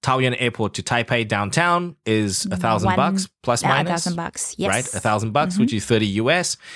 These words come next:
Speaker 1: If you go to Europe, it's fifty or sixty euros up to a hundred. Easily.
Speaker 2: Easily.
Speaker 1: Easily.
Speaker 2: Ah.
Speaker 1: Yes.
Speaker 2: Oh, by the way, I never took the taxis in Europe before. But in Hong Kong, if you ask him to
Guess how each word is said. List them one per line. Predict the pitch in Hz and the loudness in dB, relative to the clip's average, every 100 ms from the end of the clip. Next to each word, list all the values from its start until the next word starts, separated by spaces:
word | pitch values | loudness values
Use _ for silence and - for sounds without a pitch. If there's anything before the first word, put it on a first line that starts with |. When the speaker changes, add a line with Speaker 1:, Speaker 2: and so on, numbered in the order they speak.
| - - | -20 -4
Speaker 1:
If | 160 | 0
you | 240 | 2
go | 254 | 4
to | 190 | 4
Europe, | 160 185 110 95 | 6 4 4 2
it's | 117 - - _ | -2 -2 -6 _
fifty | - 170 156 165 156 147 | 0 0 0 0 2 2
or | 104 | 2
sixty | 151 143 147 | 0 0 2
euros | 139 127 127 120 - | 4 6 4 2 -2
up | 123 | -4
to | - 110 | 2 2
a | |
hundred. | 107 87 - _ _ 139 | 2 -2 -8 _ _ 2
Easily. | 123 98 - - - | 2 2 -10 -12 -2
Speaker 2:
Easily. | 226 226 196 196 - 226 | 0 0 -2 -8 -8 -6
Speaker 1:
Easily. | - 220 180 | 0 0 0
Speaker 2:
Ah. | 175 196 208 196 196 226 - - | -2 -2 -2 -4 -8 -12 -18 -12
Speaker 1:
Yes. | - - - | -10 -6 -2
Speaker 2:
Oh, | 254 - - | -2 -2 0
by | 349 494 | 2 4
the | 349 | 4
way, | 220 190 196 - | 4 4 0 0
I | 226 | 2
never | 233 254 | 4 4
took | 262 - 254 247 - | 0 0 0 -2 -6
the | - | -10
taxis | - 214 - - 196 196 202 | -2 -2 -2 -2 0 2 4
in | 196 | 4
Europe | 180 190 190 | 6 4 4
before. | 190 - 202 185 - - - - | 2 0 0 0 0 -2 -4 -4
But | - | 2
in | 254 | 4
Hong | 240 311 349 | 4 2 0
Kong, | - 285 202 190 | 0 2 2 2
if | 233 226 | 2 2
you | 233 | 0
ask | 226 226 - | 0 0 2
him | 226 226 | 2 4
to | - 220 | 2 0